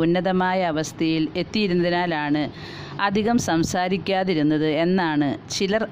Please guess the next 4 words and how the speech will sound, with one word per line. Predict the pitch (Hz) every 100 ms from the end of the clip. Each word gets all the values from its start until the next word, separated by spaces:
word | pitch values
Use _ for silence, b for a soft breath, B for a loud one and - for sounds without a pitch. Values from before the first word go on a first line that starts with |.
| 165
അഭിപ്രായപ്പെടുന്നത്. | 160 - 147 151 147 160 165 151 143 - - - - - - - 220
ഉന്നതമായ | 233 262 254 254 254 269 247
പ്രാർത്ഥനാ | 208 190 185 208 220 185
ജീവിതത്തിൻ്റെ | 190 190 185 185 185